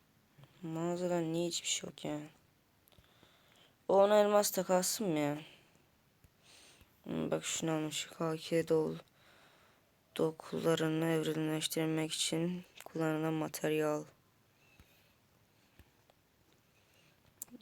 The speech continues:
Dur. Modada bir şey var mı on elmaslık?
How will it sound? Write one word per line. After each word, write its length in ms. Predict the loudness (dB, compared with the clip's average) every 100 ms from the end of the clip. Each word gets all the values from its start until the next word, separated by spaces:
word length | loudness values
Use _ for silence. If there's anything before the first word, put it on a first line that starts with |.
| -10
Dur. 320 | -6 -6 -8 -12 -16 -16 -16 -20 -20 -20 -20 _ _ _ _ _ _ _ _ _ _ -20 -20 -20 -20 _ _ _ _ -18
Modada 640 | -6 0 2 4 6 6
bir 60 | 4
şey 160 | 4 4
var 60 |
mı 140 | 4 4
on 80 |
elmaslık? 800 | 2 0 -2 -4 -6 -8 -14 -16